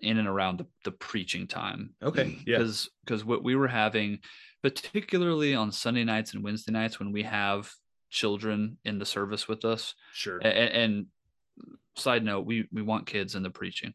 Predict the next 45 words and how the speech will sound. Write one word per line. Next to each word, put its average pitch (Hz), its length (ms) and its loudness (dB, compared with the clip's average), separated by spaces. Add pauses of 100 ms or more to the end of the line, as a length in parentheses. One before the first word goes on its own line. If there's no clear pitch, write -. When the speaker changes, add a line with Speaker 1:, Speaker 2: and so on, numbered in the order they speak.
Speaker 1:
We 104 80 -4
Speaker 2:
Of 104 60 2
Speaker 1:
want 107 120 2
Speaker 2:
course 104 140 2
we 101 100 2
Speaker 1:
them 98 100 -4
Speaker 2:
do. - 60 -12
Speaker 1:
with, 101 220 -2 (120)
with 113 180 0
our 113 80 6
Speaker 2:
Of 101 60 -4
Speaker 1:
fam-, 101 120 2
Speaker 2:
course. 98 200 2
Speaker 1:
you 107 80 0
know, 104 80 -2
we 104 80 -2
want 123 180 4
our 127 80 4
families 123 360 2
together. 117 560 4 (180)
Speaker 2:
Yeah. - 140 4 (120)
Speaker 1:
Um, 95 540 -2 (680)
you - 140 -2
know, 107 140 2
I, 101 140 2 (140)
we 104 140 -2
love 101 300 2
children's 123 360 2
church. 117 340 2
We 113 80 0
love 104 280 0
Speaker 2:
Yep. 98 60 -14
Speaker 1:
those 98 260 0
programs 110 640 2
for - 120 -8
the 98 100 -2
kids 107 400 0
on, 98 280 -2
on 98 200 -6
Wednesday 98 240 -6
nights 98 260 -4
and 107 80 -6
different 101 220 -6
things. 104 340 -2 (380)
But 98 360 4